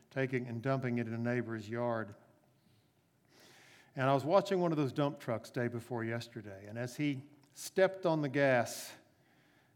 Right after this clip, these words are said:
as he was going up the hill by my house, out comes this great cloud of thick black smoke out of his exhaust pipes. Just boom!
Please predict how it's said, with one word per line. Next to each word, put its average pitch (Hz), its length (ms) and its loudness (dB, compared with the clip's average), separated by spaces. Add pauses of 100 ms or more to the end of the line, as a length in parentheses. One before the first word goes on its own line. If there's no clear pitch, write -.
as 117 140 -12
he 139 80 -2
was 123 120 -2
going 135 280 2
up 131 180 -2
the 123 80 -4
hill 127 260 0
by 120 180 4
my 117 200 0
house, 120 560 0 (440)
out 139 240 -6
comes 135 280 -2
this 120 220 -6 (220)
great 165 540 -2
cloud 131 600 0
of 107 100 -8
thick - 600 -6 (160)
black 123 460 -2
smoke 110 680 -12 (800)
out 117 140 -2
of 113 80 -4
his 113 200 -4
exhaust 107 540 -10
pipes. 104 340 -18
Just - 140 -20 (180)
boom! 160 400 -12